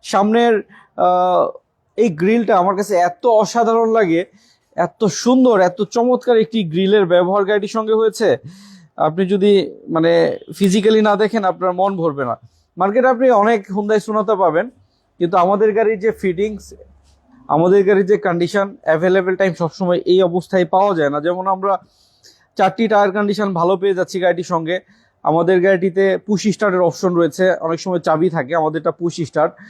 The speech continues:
এবং দুই সাইডেই পাওয়ার সিটের অপশন রয়েছে, বুথ সাইড পাওয়ার সিট।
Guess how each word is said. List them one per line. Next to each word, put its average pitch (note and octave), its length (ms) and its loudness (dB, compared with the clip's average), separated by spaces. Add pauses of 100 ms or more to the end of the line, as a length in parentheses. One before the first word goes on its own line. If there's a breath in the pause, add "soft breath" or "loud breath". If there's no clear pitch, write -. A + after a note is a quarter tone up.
(240 loud breath)
এবং D#3+ 360 0 (300)
দুই D3+ 260 2
সাইডেই G#3+ 300 2
পাওয়ার F3 540 0
সিটের F#3 380 -2
অপশন D3+ 320 -4
রয়েছে, B2 280 -4
বুথ E3 240 -2
সাইড F3 260 -2
পাওয়ার C3+ 220 2
সিট। A2+ 200 -10